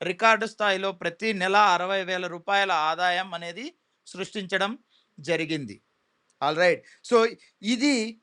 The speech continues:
ఎవరి ఆవిష్కరణో తెలుసా? మన భారతీయ శాస్త్రవేత్తలు ఐసీఏఆర్, ఐఏహెచ్ఆర్ వారు మన వాతావరణానికి తగ్గట్టు ప్రత్యేకంగా అభివృద్ధి చేసిన ఈ యొక్క వెర-, ఆ, వెరైటీ రైతు ఆదాయాన్ని పెంచే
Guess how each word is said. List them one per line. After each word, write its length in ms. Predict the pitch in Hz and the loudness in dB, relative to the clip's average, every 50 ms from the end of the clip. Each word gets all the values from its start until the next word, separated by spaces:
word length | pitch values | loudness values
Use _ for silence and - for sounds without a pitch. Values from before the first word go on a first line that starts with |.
| _ _ _ _ _ _ _ _ _ _ _ _ - - 156 | _ _ _ _ _ _ _ _ _ _ _ _ -20 -16 -10
ఎవరి 440 | 156 160 185 202 220 262 277 285 | 0 2 4 6 6 6 6 8
ఆవిష్కరణో 680 | 269 254 240 233 240 240 - - 233 220 208 202 208 196 | 6 6 6 4 2 -2 -2 0 2 2 2 2 -4 -6
తెలుసా? 560 | - - 170 160 165 160 - 196 180 202 220 _ _ _ _ _ - 151 | -4 -6 -6 -6 -4 0 4 4 4 4 2 _ _ _ _ _ -8 2
మన 220 | 170 190 214 254 | 4 6 6 6
భారతీయ 640 | 214 175 165 202 226 247 277 240 269 285 277 262 | 4 6 4 6 6 6 4 2 -6 -6 -6 -6
శాస్త్రవేత్తలు 800 | 254 - 240 220 226 220 - 214 208 208 214 202 - 208 202 175 139 117 | -4 -4 -6 -6 -6 -8 -10 -12 -8 -6 -6 -6 -2 -2 -2 -2 -2 -2
ఐసీఏఆర్, 840 | 139 165 214 214 - 247 247 240 220 208 202 196 196 190 190 185 - _ - | -4 -4 -6 -8 -10 -10 -8 -4 -2 0 0 2 2 2 0 -2 -6 _ -10
ఐఏహెచ్ఆర్ 680 | 143 165 180 196 208 202 190 175 160 - - 175 170 151 | -8 -6 -4 -2 -2 -2 -2 -4 -6 -2 -2 -2 0 0
వారు 400 | 147 156 160 170 165 147 131 131 _ _ _ _ _ - | 0 0 0 0 -2 -6 -8 -10 _ _ _ _ _ -4
మన 180 | 165 180 214 | -2 0 0
వాతావరణానికి 1120 | 208 196 160 156 160 175 190 - 214 208 208 208 202 196 190 180 190 190 185 185 175 185 | 0 0 0 0 0 0 0 0 0 0 0 0 -2 -4 -4 -4 -6 -6 -6 -8 -12 -14
తగ్గట్టు 600 | 175 _ - - 170 170 165 165 214 208 - - 185 151 _ _ - | -16 _ -6 -6 -6 -6 -2 -2 -2 -2 -2 -8 -14 -14 _ _ -10
ప్రత్యేకంగా 680 | 170 170 - _ - 247 240 240 247 233 220 208 214 | -10 -10 -8 _ -2 0 0 0 -2 -6 -4 -2 -2
అభివృద్ధి 400 | 202 190 185 180 185 175 156 180 170 180 | -2 -2 -2 -4 -8 -12 -14 -16 -8 -6
చేసిన 500 | 175 170 - - 175 185 180 147 139 147 - _ - - - - _ - | -6 -6 -6 -2 0 2 2 2 2 0 -4 _ -20 -20 -20 -20 _ -12
ఈ 100 | 165 170 | -8 -2
యొక్క 260 | 190 208 208 208 208 208 | 0 0 0 2 2 0
వెర-, 300 | 202 180 175 - - 160 | 2 2 2 0 0 -2
ఆ, 300 | 156 156 147 143 143 139 139 143 | -2 -2 0 0 -2 -2 -2 -2
వెరైటీ 600 | 160 175 214 220 220 226 220 190 156 147 165 - _ _ _ _ _ _ _ _ - - | 0 2 2 2 2 0 -2 -2 -2 -2 -6 -12 _ _ _ _ _ _ _ _ -10 -8
రైతు 460 | 147 143 170 175 196 240 240 - 277 | -4 0 2 2 2 2 0 -2 0
ఆదాయాన్ని 720 | 240 202 202 196 202 208 208 208 202 196 196 190 190 196 | 2 4 4 4 2 2 0 0 0 0 -2 -6 -8 -12
పెంచే 680 | 185 - 185 175 180 180 175 214 190 165 156 160 170 | -12 -10 -10 -10 -10 -6 -2 0 0 0 0 -2 -4